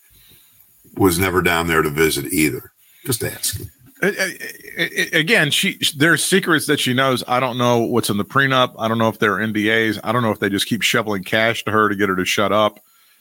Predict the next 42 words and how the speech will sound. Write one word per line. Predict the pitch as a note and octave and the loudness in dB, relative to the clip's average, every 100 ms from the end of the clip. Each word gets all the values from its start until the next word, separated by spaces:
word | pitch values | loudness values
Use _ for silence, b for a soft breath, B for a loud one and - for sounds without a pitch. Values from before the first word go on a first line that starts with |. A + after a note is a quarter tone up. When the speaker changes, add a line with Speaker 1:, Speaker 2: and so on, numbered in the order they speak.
| b b _ | b b _
Speaker 2:
I | A2+ | -2
have | B2 | -2
no | G#2+ G2 | -2 -2
idea. | F2 D#2 - _ _ _ _ _ _ _ | -2 -6 -14 _ _ _ _ _ _ _
I | A#2+ | -2
have | C3+ | 0
no | B2+ B2 G#2+ | 0 0 0
idea. | F#2+ E2 C#2 | -2 -6 -8
But | - | -2
she's, | C3 B2+ - - | 0 0 -4 -2
I | |
mean, | C3 | 0
she's | C3+ C#3+ - | 0 0 0
trapped, | D#3+ F3 G#2+ - - _ _ - | 0 2 0 -4 -12 _ _ -4
I | |
would | A2+ G#2 | -4 0
think, | D#3 C#3 A#2 | 0 0 -2
at | |
this | G#2+ G2 | -6 -8
point. | - F#2 G2 B B B - | -6 -6 -6 B B B -2
Uh, | |
there's | A#2+ B2+ | 0 0
some | D3+ | 0
sort | D3+ C3 | 0 0
of | G#2+ | 0
rescue | A2+ C#3 - C#3 | 0 -2 -2 0
mission. | C3+ C3+ C#3+ B2+ B2 B B B B - | 0 0 -2 -2 -10 B B B B -2
Uh, | G#2 G#2+ | 0 2
Joe | C3+ | 0
Biden | A#2+ B2+ C3+ B2+ | 2 0 0 0
sends | C3 A#2 | -2 -2
helicopters, | B2 C3 C3 C3+ B2 - B2 A#2+ | -2 -2 -2 0 -2 0 0 0
ferrets | - C3+ B2+ B2 | 0 0 2 0
her | C3+ B2 | 0 0
away | A#2 A#2 B2+ | 2 2 2
to | B2+ | 2
some | A#2+ B2 | 0 -2
place, | A#2 C3 B2+ B2 | 0 0 0 0
to | B2+ | -2
an | A2 | -2
undisclosed | C3 B2+ - C3 B2+ | 0 0 0 0 0
location. | B2 A#2+ B2 B2+ A#2+ B2 | 0 -2 0 0 0 -4